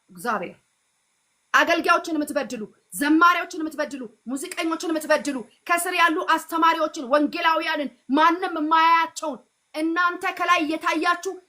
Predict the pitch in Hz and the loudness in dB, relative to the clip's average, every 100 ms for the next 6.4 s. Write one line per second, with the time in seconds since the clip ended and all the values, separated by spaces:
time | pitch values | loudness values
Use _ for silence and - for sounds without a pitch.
0 | _ 320 339 370 370 370 339 349 302 320 | _ -2 0 -2 -4 -4 -4 -2 0 0
1 | 339 339 359 339 359 403 403 _ _ 262 | 0 -2 0 0 0 -8 -10 _ _ 0
2 | 339 359 370 330 339 359 - - 311 339 | 2 4 2 -2 -8 -8 -10 -8 -6 -2
3 | 339 339 277 - 349 349 349 339 302 _ | -4 -6 -14 -8 -6 -2 -2 -2 -12 _
4 | 277 359 370 370 349 359 320 302 339 339 | -6 -2 -2 0 -2 -2 -4 0 2 2
5 | 339 359 320 320 339 311 - - 349 349 | 0 -2 -6 -6 -10 -14 -14 -6 -4 0
6 | 359 359 339 330 | 0 0 -2 -2